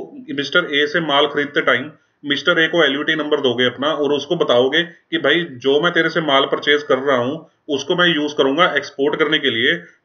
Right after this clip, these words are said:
मेरे पास ये undertaking भी है government की, तो therefore आप मेरे को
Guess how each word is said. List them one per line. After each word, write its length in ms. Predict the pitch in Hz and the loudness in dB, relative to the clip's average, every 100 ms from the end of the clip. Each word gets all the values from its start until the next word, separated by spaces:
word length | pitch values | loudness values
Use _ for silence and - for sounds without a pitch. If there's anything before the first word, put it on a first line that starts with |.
| _ | _
मेरे 220 | 139 131 147 | 0 2 2
पास 240 | 165 160 | 0 0
ये 200 | 165 160 156 | 0 2 2
undertaking 560 | 131 127 131 139 151 | 0 -2 0 -2 -2
भी 100 | 151 | -2
है 160 | 151 139 131 | 0 2 2
government 320 | 117 120 131 | 0 -2 -4
की, 140 | 156 | -4
तो 120 | 170 170 | -2 0
therefore 500 | 131 143 160 147 160 170 - - 135 | 2 2 2 0 0 -2 -14 -4 2
आप 200 | 147 165 | 2 2
मेरे 200 | 175 151 | 0 0
को 140 | 143 | 0